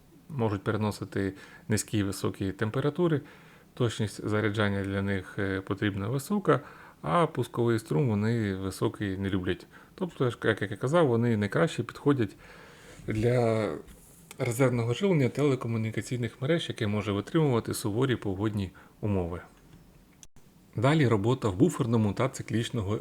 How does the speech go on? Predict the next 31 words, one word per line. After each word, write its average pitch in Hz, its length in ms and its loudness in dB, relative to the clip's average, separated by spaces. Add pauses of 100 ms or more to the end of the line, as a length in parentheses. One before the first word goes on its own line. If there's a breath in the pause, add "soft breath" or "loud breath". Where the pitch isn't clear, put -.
режимах, 101 640 2
глибокий 107 640 2
розряд. 92 480 4 (1040)
Залиті 139 400 2
акумулятори 117 760 0 (720 loud breath)
дуже 117 460 0
критично 117 580 0
витримують 104 520 0
глибокий 101 400 2
розряд. 90 420 0
Як 113 160 -4
я 120 60 2
вже 110 160 0
казав, 123 520 0 (100)
буквально 117 380 0
за 107 140 -2
декілька 101 500 0
глибоких 101 680 0
розрядів 107 560 2
їх 120 220 0
можна 104 220 0
вбити, 92 360 -2
їх - 160 -8
можна 104 180 -2
зіпсувати. 90 640 -6 (1000 loud breath)
А 113 60 -2
G 120 300 2
M 160 60 4
акумулятори 117 680 0
так - 180 -4
само, 90 400 -4